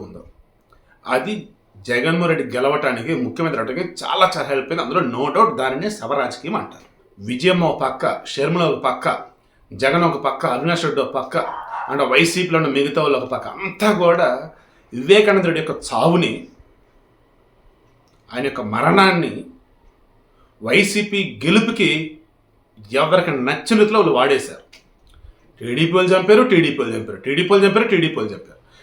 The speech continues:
జనం కోసం వైఎస్ ఫ్యామిలీలో ఉండే జనాలు చచ్చిపోతున్నారు, జనం కోసం వైఎస్ ఫ్యామిలీలో ఉన్న వాళ్ళు వారి యొక్క, దాన్ని ఏం చెప్పాలి, జీవితాన్ని అర్పించేస్తున్నారు. రాజారెడ్డి గురించేమో చాలా తక్కువ మాట్లాడి, ఆ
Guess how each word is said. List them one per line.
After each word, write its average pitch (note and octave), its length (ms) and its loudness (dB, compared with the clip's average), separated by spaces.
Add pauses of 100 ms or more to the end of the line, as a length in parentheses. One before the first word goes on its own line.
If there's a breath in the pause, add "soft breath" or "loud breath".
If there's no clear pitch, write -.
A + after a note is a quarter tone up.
(280 soft breath)
జనం D3+ 280 4
కోసం G3 220 2
వైఎస్ F3 240 4
ఫ్యామిలీలో F3+ 360 2
ఉండే E3+ 160 -2
జనాలు E3 220 2
చచ్చిపోతున్నారు, E3+ 460 0 (120)
జనం E3 200 2
కోసం F#3 160 0 (400 loud breath)
వైఎస్ F3+ 260 4
ఫ్యామిలీలో E3+ 280 2
ఉన్న E3 140 4
వాళ్ళు G3+ 180 4 (420 loud breath)
వారి C3+ 180 2
యొక్క, C3+ 280 -2 (100)
దాన్ని A#2+ 240 -4
ఏం F3+ 140 -2
చెప్పాలి, E3 260 -2 (100)
జీవితాన్ని F#3+ 340 2
అర్పించేస్తున్నారు. G#2+ 680 -8 (840)
రాజారెడ్డి F3 600 6
గురించేమో E3+ 480 4
చాలా E3 220 4
తక్కువ E3+ 220 -2 (100)
మాట్లాడి, C3+ 420 -2 (1200)
ఆ D#3 40 6